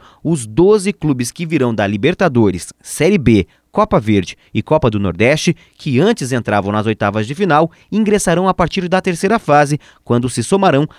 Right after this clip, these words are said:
aos vinte times que terão se classificado nas duas primeiras. O Barcelona cobra do atacante Neymar a devolução de dez milhões e duzentos mil euros, equivalente a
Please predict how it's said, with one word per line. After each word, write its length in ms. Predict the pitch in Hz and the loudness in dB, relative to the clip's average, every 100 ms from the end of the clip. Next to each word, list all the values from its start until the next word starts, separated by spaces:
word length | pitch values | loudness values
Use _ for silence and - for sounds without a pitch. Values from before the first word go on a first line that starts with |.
| - | -6
aos 260 | 120 120 92 | -4 -4 -6
vinte 440 | 98 196 269 - | -4 -2 -2 -4
times 380 | 233 175 175 170 | -4 -2 -2 -2
que 100 | 196 | -2
terão 220 | 175 143 | -2 -2
se 160 | 151 175 | -2 -4
classificado 680 | 180 196 - 214 123 113 117 _ - | -2 -2 -4 -2 0 0 -2 _ -6
nas 180 | 180 127 | -6 -4
duas 220 | 101 87 | -4 -4
primeiras. 720 | - 151 101 87 82 - - _ _ _ _ _ _ _ _ | -2 0 2 0 -2 -6 -14 _ _ _ _ _ _ _ _
O 140 | 233 214 | 2 4
Barcelona 640 | 214 208 226 202 226 226 | 2 2 4 4 2 0
cobra 320 | - 196 185 | 2 2 2
do 60 | 180 | 0
atacante 520 | 180 170 180 175 180 | -2 -2 -2 -2 0
Neymar 500 | 175 220 180 170 202 | 2 2 4 4 4
a 60 | 156 | 2
devolução 520 | 160 160 135 175 175 | 2 2 2 0 0
de 160 | 151 | -2
dez 480 | 127 104 190 180 120 | -2 2 2 2 2
milhões 720 | 143 185 254 214 220 196 156 | 0 2 4 4 4 4 2
e 60 | 165 | 0
duzentos 540 | 151 113 170 165 127 | -2 0 0 0 -2
mil 300 | 131 175 180 | 0 2 4
euros, 460 | 165 180 139 107 - - - | 6 6 6 2 -2 -14 -14
equivalente 580 | 107 180 113 135 170 | -6 0 2 2 0
a 100 | 151 | 0